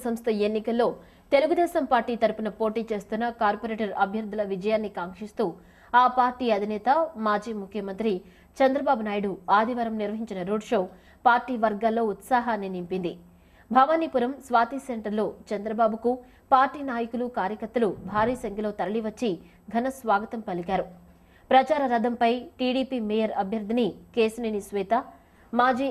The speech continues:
ఎమ్మెల్యే జలీల్ ఖాన్, ఎమ్మెల్సీ బుద్దా వెంకన్న ఆయా డివిజన్ల టీడీపీ అభ్యర్థులతో కలిసి రోడ్ షో నిర్వహించారు. స్వాతి సెంటర్లో ఆయన మాట్లాడుతూ, ప్రపంచంలో అగ్రగామి రాజధానిగా అమరావతిని నిర్మించాలని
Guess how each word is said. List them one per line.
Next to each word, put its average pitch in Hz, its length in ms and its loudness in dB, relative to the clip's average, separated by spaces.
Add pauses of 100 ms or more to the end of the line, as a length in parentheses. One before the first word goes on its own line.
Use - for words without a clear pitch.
ఎమ్మెల్యే 233 320 4 (240)
జలీల్ 214 320 0
ఖాన్, 240 180 2 (420)
ఎమ్మెల్సీ 262 340 2 (120)
బుద్దా 208 320 6
వెంకన్న 220 360 -2 (540)
ఆయా 277 220 6 (100)
డివిజన్ల 233 380 0 (100)
టీడీపీ 262 400 -2 (140)
అభ్యర్థులతో 220 500 -4 (100)
కలిసి 208 240 -2 (400)
రోడ్ 262 240 4
షో 233 100 -4 (120)
నిర్వహించారు. 185 580 -2 (640)
స్వాతి 311 380 4
సెంటర్లో 247 380 0 (200)
ఆయన 208 160 2 (160)
మాట్లాడుతూ, 196 440 -4 (580)
ప్రపంచంలో 277 540 4 (160)
అగ్రగామి 240 500 0 (120)
రాజధానిగా 214 580 2 (500)
అమరావతిని 247 560 0 (120)
నిర్మించాలని 214 600 -2